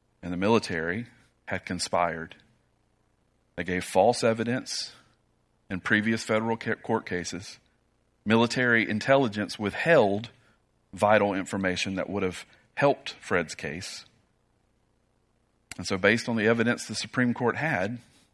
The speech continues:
they ruled in favor of the government and convicted Fred on all the charges against him. So not only is he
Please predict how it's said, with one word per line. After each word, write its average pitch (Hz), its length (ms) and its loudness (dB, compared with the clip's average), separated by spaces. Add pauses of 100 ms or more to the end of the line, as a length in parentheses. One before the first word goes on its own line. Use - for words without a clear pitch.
(140)
they 98 120 -4
ruled 104 280 0
in 101 120 -2
favor 87 500 -2 (440)
of 92 100 -4
the 98 60 -4
government 90 560 2
and 92 160 -10
convicted 98 600 -4
Fred 80 560 -6
on 87 280 -8
all 90 260 -2
the 92 120 -10
charges 87 460 -8
against - 380 -14
him. - 120 -18 (1500)
So 127 120 2
not 120 180 8
only 151 340 6
is 110 140 2
he 104 320 0